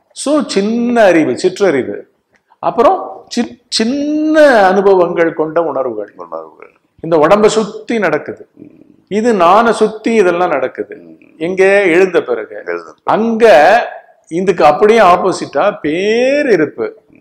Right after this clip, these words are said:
Speaker 1: இதோட அடையாளப்படுத்தி கொள்ளாத
Speaker 2: கொள்ளாத.
Speaker 1: பேரிருப்பு.
Speaker 2: அது எப்படி பேரிருப்புன்னு நம்ம முடிவுக்கு வர்றோம்? விசாரத்துல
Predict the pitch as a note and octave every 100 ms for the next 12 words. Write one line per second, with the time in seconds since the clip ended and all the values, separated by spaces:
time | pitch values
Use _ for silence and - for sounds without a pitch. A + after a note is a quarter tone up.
0 | G1+ _ C#3+ E3+ F#3+ F#3+ F#3+ D#3 F3 F#3
1 | F3+ D#3+ E3 C#3+ D#3+ - C3 B2+ A2 G2+
2 | A2 C3 F3+ E2 D#2+ E2+ - _ _ _
3 | C3+ C3 D3+ D3+ A#2+ F#2+ - F#2+ - -
4 | G#2+ G#2+ A2+ - E3 D3 C3 C3 D#3 C#3+
5 | C#3 C#3+ D3 C#3 A#2+ G#2+ G2 F#2 F2+ E2+
6 | D#2 D2 F2+ F#2+ G2 F#2+ F2 E2+ E2+ E2+
7 | C2 F2+ F2 F2 G#2 G2 F2 F#2 F#2 F2
8 | E2+